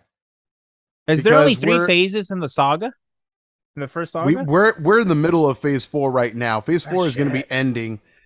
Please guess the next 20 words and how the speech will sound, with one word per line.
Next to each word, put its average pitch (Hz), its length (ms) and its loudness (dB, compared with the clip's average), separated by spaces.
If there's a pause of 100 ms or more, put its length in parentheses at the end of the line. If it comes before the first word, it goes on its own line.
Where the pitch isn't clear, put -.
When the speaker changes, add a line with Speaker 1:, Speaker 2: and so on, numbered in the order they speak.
(120)
Speaker 2:
and 143 140 -2
then 131 140 -2
phase 151 300 -2
five, 139 300 2
as 117 140 -8
you 117 60 -10
said, 123 240 -4
will 123 100 -2
start 127 320 -2
off 123 300 0
with 120 460 -4 (300)
Quantumania. 117 800 -2 (300)
So, - 220 -10
yeah. 107 260 -8 (420)
Speaker 1:
modok 147 360 2
confirmed. 175 600 0 (1300)
Speaker 2:
Is 131 140 -8
it, 175 240 -10
so 196 200 2
that, 185 180 0